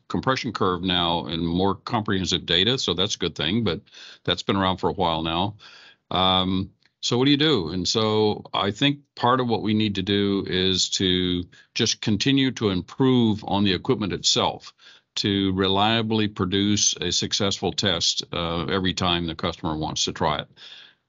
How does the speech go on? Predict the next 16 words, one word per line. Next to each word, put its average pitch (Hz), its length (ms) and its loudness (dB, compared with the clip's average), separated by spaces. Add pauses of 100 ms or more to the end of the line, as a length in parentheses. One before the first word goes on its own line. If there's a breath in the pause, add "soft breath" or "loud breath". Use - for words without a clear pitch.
And 95 100 0
that 95 120 0
means 92 320 0
we're 90 140 -2
gonna, 87 360 -2 (240)
we're 82 100 -4
gonna 95 160 0
be 90 100 0
using 98 320 2
some 85 200 -4
tools 107 340 0
and 87 100 -2
techniques 92 580 -2
to - 100 -6
better 98 280 0
inform 101 760 0